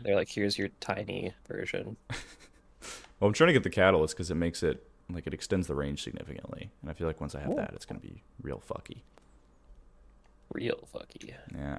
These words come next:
Speaker 1: Big boy fucky.
Speaker 2: It's, it's just, like, fun to use, too. 'Cause, like, you just melt everything.
Speaker 1: Everything just dies, and you get shot, and you're like, <laughs> "Haha,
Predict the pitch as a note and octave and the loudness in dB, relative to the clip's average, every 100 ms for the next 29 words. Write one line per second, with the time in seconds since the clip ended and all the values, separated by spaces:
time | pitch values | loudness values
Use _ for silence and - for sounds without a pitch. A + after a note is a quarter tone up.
0 | - G#2 - - - - - - - G#2+ | -4 -4 -4 -6 -4 -4 -6 -8 -12 -12
1 | - - - _ - - - - - - | -16 -20 -20 _ -20 -20 -20 -20 -8 -6
2 | F#2 - - G#2 D3 D#3+ D3 - F#2+ A2+ | -6 -6 -2 0 2 6 6 6 4 6
3 | E2+ C#2+ E2+ C#2 - D#2+ C2+ G1+ - _ | 4 2 0 0 -4 -4 -4 -6 -14 _
4 | _ - _ - - - - D#2 D2 D2 | _ -20 _ -18 -18 -16 -12 -8 -6 -4
5 | D#2+ D2 D2 C2+ - - - - - - | -4 -6 -6 -8 -8 -12 -14 -20 -20 -20
6 | - - G#2+ A2+ G2+ - - - - - | -20 -2 2 2 0 -4 -6 -2 0 2
7 | - - - - - - - - - - | 2 0 0 0 0 0 0 -2 -6 -6
8 | - - | -6 -6